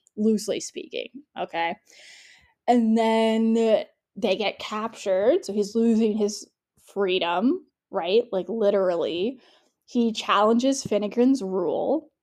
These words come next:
by punching him, right? Then he is threatened with the loss of somebody he loves. He uses dark magic to free himself and to achieve his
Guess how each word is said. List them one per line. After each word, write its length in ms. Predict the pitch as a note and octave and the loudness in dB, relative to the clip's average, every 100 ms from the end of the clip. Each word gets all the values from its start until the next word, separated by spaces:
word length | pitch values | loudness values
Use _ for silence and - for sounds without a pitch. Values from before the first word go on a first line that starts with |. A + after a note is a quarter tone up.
| _ _ _ _ _ _ | _ _ _ _ _ _
by 220 | G#3 G3 | -2 0
punching 560 | G#3+ - B3 A3+ G#3+ G#3 | -2 0 0 2 -2 -4
him, 500 | G3+ F#3+ F#3+ D#4 G4+ _ _ - | -4 -2 0 0 -2 _ _ -2
right? 320 | F3 G3+ B3 - - _ _ - | 0 0 -2 -8 -20 _ _ -4
Then 300 | G3+ B3 B3+ | 6 6 6
he 500 | B3 B3 A#3+ A#3 A3 | 4 2 2 2 4
is 220 | G#3+ G#3 | 4 2
threatened 480 | G#3 F#3+ G#3 A#3 G#3+ | -2 0 2 2 0
with 80 | G#3+ | 0
the 100 | G3+ | 2
loss 400 | G3 F#3+ G3+ - | 4 2 2 -2
of 120 | F#3+ | -8
somebody 360 | G3+ F3 - - | -6 -6 -6 -10
he 320 | - D4 E4+ | 0 2 4
loves. 520 | B3 G3 F#3 F#3 - _ _ _ - | 4 2 2 0 -2 _ _ _ -20
He 340 | - C#4 C#4+ | -6 -2 0
uses 440 | B3+ A3+ G#3+ G#3+ | 2 0 0 -4
dark 260 | A3 G3+ G3+ | 0 0 -2
magic 500 | G3 F#3 F#3+ F#3 F3+ | -4 -4 -2 -2 -4
to 140 | - | -10
free 300 | F#3+ - A3+ | -12 -4 -2
himself 540 | G#3+ G3 F#3+ F#3+ F#3+ G#3+ | -2 -4 -4 -2 -2 -4
and 120 | F#3 | -8
to 180 | F#3+ G3 | -6 -4
achieve 420 | F#3 - F3 F#3 | -4 -6 -8 -6
his 160 | F#3+ F#3+ | -6 -6